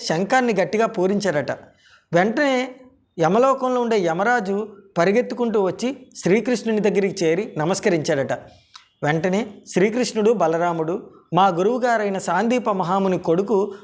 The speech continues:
కొంతకాలం సముద్రంలో పడి మరణించాడు, అతన్ని తిరిగి బతికించి ఇవ్వండి, మా గురువుగారికి గురుదక్షిణ ఇవ్వాలి" అని అడిగారట. వెంటనే యమధర్మరాజు వచ్చింది సాక్షాత్తు శ్రీ మహావిష్ణువు అని గ్రహించి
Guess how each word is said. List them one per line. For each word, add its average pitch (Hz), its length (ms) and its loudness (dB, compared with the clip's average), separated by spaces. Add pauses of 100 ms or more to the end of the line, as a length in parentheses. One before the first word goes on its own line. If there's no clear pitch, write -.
కొంతకాలం 185 600 0
సముద్రంలో 202 460 0
పడి 190 200 0
మరణించాడు, 147 600 -2 (480)
అతన్ని 202 340 2
తిరిగి 208 280 0
బతికించి 196 500 0
ఇవ్వండి, 156 380 -2 (180)
మా 170 120 2
గురువుగారికి 196 640 2
గురుదక్షిణ 190 500 0
ఇవ్వాలి" 160 500 0
అని 156 100 -4
అడిగారట. 139 420 2 (520)
వెంటనే 196 400 4
యమధర్మరాజు 185 840 2 (300)
వచ్చింది 220 480 2
సాక్షాత్తు 202 600 2
శ్రీ 180 200 2
మహావిష్ణువు 202 580 0
అని 170 100 0
గ్రహించి 170 560 -2